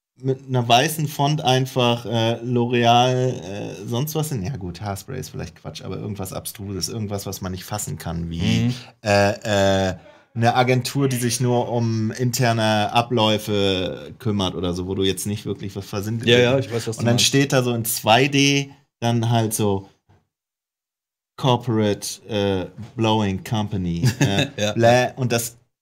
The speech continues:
Speaker 1: ist so hinter einem Ball, der da so ist, ne? Du hast so zwei D, drei D. Und so sah das hier teilweise aus, wie so ein random Shit, den Leute benutzen, um irgendwas darzustellen, was man nicht braucht.
Speaker 2: Clan-Intro.
Speaker 1: Ja.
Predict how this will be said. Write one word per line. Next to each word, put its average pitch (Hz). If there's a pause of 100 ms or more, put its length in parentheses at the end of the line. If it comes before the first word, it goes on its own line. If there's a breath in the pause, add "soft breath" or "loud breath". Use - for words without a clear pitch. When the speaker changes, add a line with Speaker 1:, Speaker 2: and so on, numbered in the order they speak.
(220)
Speaker 1:
ist 135
so 127
hinter 127
einem 123
Ball, 117
der 104
da 101
so 95
ist, 90
ne? 127
Du 127
hast 107
so 107
zwei 131
D, 131
drei 127
D. 117
Und 104
so 143
sah 165
das 147
hier 156
teilweise 131
aus, 117
wie 110
so 107
ein 104 (1800 loud breath)
random 214
Shit, 214
den 175
Leute 180
benutzen, 170
um 147
irgendwas 147
darzustellen, 127
was 113
man 110
nicht 107
braucht. 90 (160)
Speaker 2:
Clan-Intro. 95 (880)
Speaker 1:
Ja. -